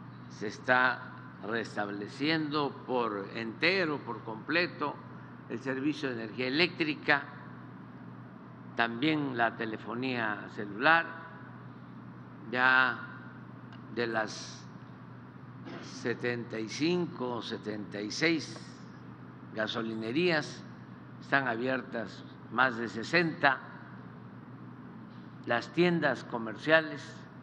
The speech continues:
también ya abrieron,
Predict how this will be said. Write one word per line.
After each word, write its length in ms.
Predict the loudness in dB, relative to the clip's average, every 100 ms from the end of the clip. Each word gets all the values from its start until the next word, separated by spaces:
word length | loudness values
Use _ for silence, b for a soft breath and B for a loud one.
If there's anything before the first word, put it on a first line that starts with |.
| -14 -14 -14 -14 -8
también 460 | -2 0 4 4 2 -6 -12 -14 -14 -14 -14 -14 -12 2
ya 380 | 6 6 4 0 -10 -4
abrieron, 580 | -2 2 6 6 6